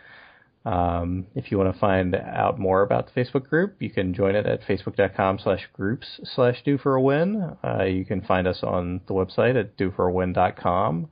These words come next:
Uh, you know, occasionally we'll post some content on there other than just the podcasts, but we haven't for a little while, so we have to get on that.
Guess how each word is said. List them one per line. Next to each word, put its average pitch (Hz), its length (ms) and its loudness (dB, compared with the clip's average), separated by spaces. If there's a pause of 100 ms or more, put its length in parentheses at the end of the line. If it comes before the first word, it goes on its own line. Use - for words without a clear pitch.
(100)
Uh, 98 460 -4 (120)
you 82 100 -4
know, - 320 -8
occasionally 95 480 2
we'll 92 120 0
post 98 240 -2
some 104 120 -8
content 98 360 0
on 98 140 2
there 107 240 2
other 110 220 0
than 117 160 -2
just 123 160 -6
the - 80 -12
podcasts, 127 680 0
but 101 120 2
we 98 100 0
haven't 101 240 0
for 104 80 0
a 92 80 2
little 95 180 -2
while, 123 460 -2
so 98 140 -2
we 101 80 -2
have 98 100 -8
to 104 60 -4
get 95 100 0
on 98 160 0
that. 107 260 -2